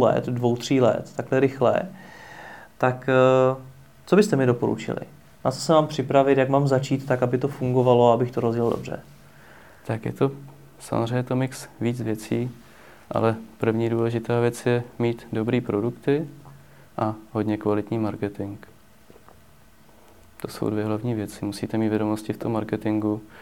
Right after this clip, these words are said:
Speaker 2: abyste ty produkty dokázal prodat.
Speaker 1: Vy jste marketáci? Vy jste předtím zmínil, že jste v tom e-commerce měli už, eh, nějaké
Speaker 2: Mhm.
Speaker 1: předchozí zkušenosti se spoluzakladatelem?
Speaker 2: Určitě, prakticky se o to zajímáme od mládí, takže máme v tom nějaké zkušenosti a vlastně i od té doby,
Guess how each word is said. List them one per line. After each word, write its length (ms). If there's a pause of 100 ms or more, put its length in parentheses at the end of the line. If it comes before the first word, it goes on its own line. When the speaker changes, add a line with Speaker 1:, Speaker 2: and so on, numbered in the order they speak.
(140)
Speaker 2:
abyste 300
ty 120
produkty 420
dokázal 400
prodat. 340 (560)
Speaker 1:
Vy 60
jste 100
marketáci? 600 (800)
Vy 80
jste 140
předtím 420
zmínil, 440
že 100
jste 120
v 60
tom 140
e-commerce 420
měli 240
už, 320
eh, 280
nějaké 240
Speaker 2:
Mhm. 100
Speaker 1:
předchozí 340
zkušenosti 580
se 100
spoluzakladatelem? 720
Speaker 2:
Určitě, 440
prakticky 580 (120)
se 80
o 80
to 160
zajímáme 440
od 140
mládí, 460
takže 180
máme 220
v 80
tom 140
nějaké 260
zkušenosti 840 (100)
a 80
vlastně 340
i 140
od 120
té 140
doby, 320